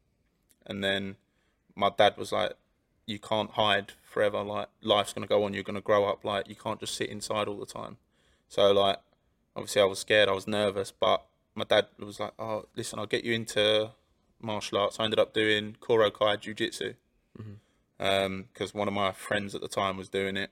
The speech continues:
Speaker 1: He was getting bullied in school, so he started doing that as, like, a self-defense. And I did that for seven years. Um,
Speaker 2: It's a long time.
Speaker 1: It is, it is a long time, and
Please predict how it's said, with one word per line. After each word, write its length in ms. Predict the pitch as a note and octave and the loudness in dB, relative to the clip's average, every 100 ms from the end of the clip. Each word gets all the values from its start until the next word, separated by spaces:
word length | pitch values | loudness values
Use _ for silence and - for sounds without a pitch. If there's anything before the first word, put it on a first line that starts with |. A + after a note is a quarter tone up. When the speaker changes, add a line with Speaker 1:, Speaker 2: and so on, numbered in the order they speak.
| - | -12
Speaker 1:
He 120 | G#2+ G2+ | -10 -10
was 140 | G2+ | -8
getting 200 | - G2+ | -8 -2
bullied 240 | G2+ G2 G2+ | -2 -2 -6
in 80 | |
school, 360 | - G#2 G2+ G#2 | -6 -4 -4 -4
so 260 | - - G#2+ | -6 -6 -6
he 180 | A2 | -8
started 260 | - G#2+ - | -2 -2 -2
doing 160 | G#2 G#2 | -6 -6
that 120 | G#2 | -8
as, 100 | G2+ | -8
like, 160 | G#2 G#2+ | -10 -8
a 40 | |
self-defense. 800 | - G#2 - - G2+ G2+ - - _ _ _ _ _ _ _ _ | -6 -6 -6 -4 -4 -4 -14 -20 _ _ _ _ _ _ _ _
And 100 | - | -6
I 60 | G2+ | -4
did 240 | - G#2+ | -2 0
that 260 | G2+ G2+ - | 2 2 0
for 280 | G2 G2 G2 | -2 -2 2
seven 340 | - G#2 G2+ | 4 4 2
years. 460 | G#2 G2+ G2 - - _ _ _ _ _ _ _ _ _ | 0 0 -2 -8 -18 _ _ _ _ _ _ _ _ _
Um, 460 | G2+ G2+ G2+ G2 G2+ | -4 0 0 -2 -6
Speaker 2:
It's 80 | G2 | -6
a 80 | F#2 | -4
long 180 | A2 A2 | -4 -4
time. 340 | B2 A#2+ F#2 _ _ _ | -4 -4 -6 _ _ _
Speaker 1:
It 120 | A#2 G#2+ | 4 6
is, 220 | B2 G#2 | 4 2
it 100 | A2 | 2
is 220 | A#2 G#2+ | 2 2
a 80 | G3+ | 2
long 240 | A#2+ A2+ | 4 4
time, 400 | - A2+ G#2 G2 | 2 0 2 0
and 340 | G2+ G#2+ G2+ | -2 -2 -4